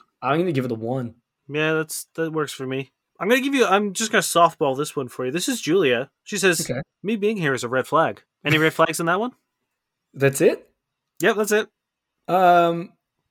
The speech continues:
Speaker 1: you know what? I trust Julia, so I'm gonna give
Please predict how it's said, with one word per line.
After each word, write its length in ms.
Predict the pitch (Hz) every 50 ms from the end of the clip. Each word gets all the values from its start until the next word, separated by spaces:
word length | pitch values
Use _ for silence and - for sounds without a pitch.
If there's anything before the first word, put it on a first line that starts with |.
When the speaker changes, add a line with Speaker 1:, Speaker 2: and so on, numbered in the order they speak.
| _ _ _
Speaker 1:
you 160 | - 160 202
know 140 | 233 240 240
what? 240 | 233 220 240 247 240 -
I 80 | 156
trust 380 | - - - - 180 196 - -
Julia, 400 | - 147 147 147 160 135 120 110
so 380 | - - - 131 123 120 113 -
I'm 80 | 139 175
gonna 180 | 208 208 202
give 540 | 170 135 - 143 139 139 127 120 - -